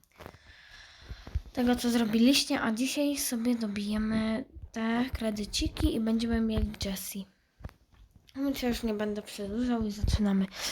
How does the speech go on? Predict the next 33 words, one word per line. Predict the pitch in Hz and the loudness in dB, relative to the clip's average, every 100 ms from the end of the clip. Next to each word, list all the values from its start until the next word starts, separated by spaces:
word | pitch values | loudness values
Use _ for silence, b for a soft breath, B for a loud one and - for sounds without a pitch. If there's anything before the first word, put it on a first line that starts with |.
| B B | B B
Na | 214 | 0
pew-, | 269 285 - | 2 2 2
naprawdę | 240 233 254 277 277 | 2 2 4 4 4
bym | 240 240 | 4 2
się | - 226 | 0 -4
ucieszył, | 220 240 240 | -4 -6 -4
jakbym | 220 220 220 | -4 -4 -4
dostał | 226 220 226 | -6 -10 -10
trzy | 214 - - | -12 -12 -4
łapeczki. | 240 220 220 214 - - 330 392 B B B B B | -2 -2 -4 -8 -8 -2 -2 -2 B B B B B
E, | - 233 226 226 233 - | 0 2 4 2 2 0
i | - - 269 | -4 0 4
może | 277 262 240 | 6 4 4
dzisiaj | 226 254 240 | 2 0 2
jeszcze | 240 233 233 | 0 0 -2
nam | 233 | -2
się | 226 233 | -4 -4
uda | 220 220 220 | -4 -2 -4
dwieście | 208 240 240 220 | 0 0 0 -4
trzydzieści | - 233 214 - 220 | -6 -6 -6 -8 -10
subów, | - 262 285 339 - | -10 -8 -8 -8 -12
e, | - - - - - - - - B B | -14 -12 -10 -12 -12 2 4 4 B B
dobić, | 254 294 311 339 - | -4 0 4 4 2
a | - | -6
jak | 262 277 277 | -2 -2 -4
się | 247 226 | -8 -4
uda, | 240 247 240 | -2 -2 -4
to | - 233 220 214 | -4 -2 -2 -2
naprawdę | 208 208 226 214 202 214 208 B B B B B B B | -2 0 2 2 2 2 2 B B B B B B B
będę | 233 226 220 | 0 2 2
z | 208 | -2
was | 208 208 | -4 -6
zadowolony. | 208 208 202 202 226 233 226 | -4 -4 -2 -2 -4 -6 -8